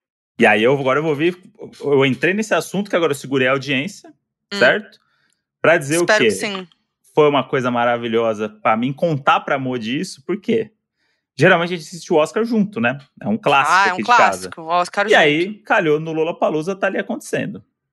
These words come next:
Speaker 2: Então eu nem tra-, trabalhei nesse Oscar também.
Speaker 1: É, e aí o que aconteceu? Eu assisti sozinho, porque a Foquinha tava no Lollapalooza e eu tava aqui. E aí eu tenho aquela coisa que eu amo fazer, que eu já falei pra vocês, que é quando eu, eu consigo contar pra ela um bafo.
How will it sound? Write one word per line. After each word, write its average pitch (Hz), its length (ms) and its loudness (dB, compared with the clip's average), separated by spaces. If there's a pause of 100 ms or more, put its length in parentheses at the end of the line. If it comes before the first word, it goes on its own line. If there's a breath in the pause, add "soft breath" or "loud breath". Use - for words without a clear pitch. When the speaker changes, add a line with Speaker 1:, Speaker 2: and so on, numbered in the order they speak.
(140)
Speaker 2:
Então 214 140 2
eu - 20 2
nem 240 120 0
tra-, 330 200 2
trabalhei 294 380 0
nesse 254 240 -2
Oscar 185 400 0
também. 175 360 -12 (300)
Speaker 1:
É, 120 240 4
e 123 100 0
aí 135 140 2
o 160 40 -6
que 156 80 -8
aconteceu? 110 600 -6
Eu 113 160 0
assisti 113 240 -4
sozinho, 165 500 -2
porque - 180 -8
a 165 40 -4
Foquinha 120 260 -6
tava 110 200 -4
no 113 160 -4
Lollapalooza 160 420 -6
e 190 40 -6
eu 190 40 -10
tava 196 200 -2
aqui. - 260 -16 (880 soft breath)
E - 80 4
aí 185 180 6
eu 196 100 2
tenho 156 220 -6
aquela 131 300 -2
coisa 117 280 -6
que 117 120 -8
eu 117 120 2
amo 123 480 -2
fazer, 104 280 -4
que 98 60 -6
eu 98 60 -10
já 98 100 -12
falei 98 180 -6
pra 98 120 -8
vocês, 117 500 -4
que - 160 -4
é 127 200 0 (220)
quando 156 180 -2
eu, 147 160 -4 (140)
eu 147 40 -4
consigo 175 680 -6
contar 151 360 -2
pra 139 160 -2
ela 143 100 -4
um 151 60 -8
bafo. 107 380 -2